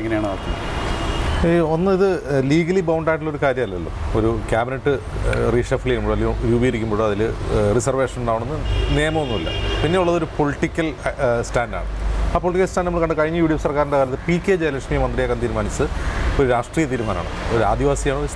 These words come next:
Speaker 2: ഒരു സ്ത്രീയാണ്. ഒരു രാഷ്ട്രീയ തീരുമാനത്തിൻ്റെ പുറത്ത് അ-, അല്ല, അല്ലാതെ അവർക്ക് വേറെ option ഉണ്ടായിരുന്നു. അവരത് തിരഞ്ഞെടുക്കുന്ന ഒരു, ഒരു രാഷ്ട്രീയ തീരുമാനമാണ്. അങ്ങനെ രാഷ്ട്രീയ തീരുമാനത്തിൻ്റെ ഭാഗമായിട്ട് ഈ മന്ത്രിസഭാ പുനഃസംഘടന യു ഡി എഫിൻ്റെ കാലത്ത് നടക്കാറുണ്ട് പലപ്പോഴും. അപ്പം പിന്നെ യു ഡി എഫിൻ്റെ കാലത്ത് ഈ പറയുന്ന സാമുദായിക,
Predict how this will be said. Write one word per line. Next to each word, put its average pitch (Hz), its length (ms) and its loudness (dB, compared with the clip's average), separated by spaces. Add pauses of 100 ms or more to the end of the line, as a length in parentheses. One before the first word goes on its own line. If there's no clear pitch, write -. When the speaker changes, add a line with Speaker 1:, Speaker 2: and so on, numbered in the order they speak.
(200)
Speaker 2:
ഒരു 120 100 4 (280)
സ്ത്രീയാണ്. 147 420 0 (440)
ഒരു 160 140 4
രാഷ്ട്രീയ 160 260 0
തീരുമാനത്തിൻ്റെ 156 380 0
പുറത്ത് 147 240 -4
അ-, 147 140 -6
അല്ല, 156 120 0 (100)
അല്ലാതെ 170 220 2
അവർക്ക് 180 220 0
വേറെ 190 180 2
option 180 320 -4
ഉണ്ടായിരുന്നു. 127 300 0 (420)
അവരത് 160 220 4
തിരഞ്ഞെടുക്കുന്ന 165 460 0
ഒരു, 175 160 4
ഒരു 160 100 4 (180)
രാഷ്ട്രീയ 170 320 0
തീരുമാനമാണ്. 98 360 -4 (540)
അങ്ങനെ 190 240 2
രാഷ്ട്രീയ 185 280 0
തീരുമാനത്തിൻ്റെ 185 540 0
ഭാഗമായിട്ട് 170 460 0 (220)
ഈ 151 40 4 (120)
മന്ത്രിസഭാ 156 440 0
പുനഃസംഘടന 156 500 -2 (120)
യു 160 120 2
ഡി 180 100 6
എഫിൻ്റെ 175 220 -2
കാലത്ത് 160 200 0
നടക്കാറുണ്ട് 123 380 0
പലപ്പോഴും. 92 280 -4 (480)
അപ്പം 110 140 0
പിന്നെ 131 180 0
യു 143 100 4
ഡി 170 80 6
എഫിൻ്റെ 180 240 0
കാലത്ത് 170 220 0
ഈ 160 80 -2
പറയുന്ന 156 300 -2
സാമുദായിക, 147 540 0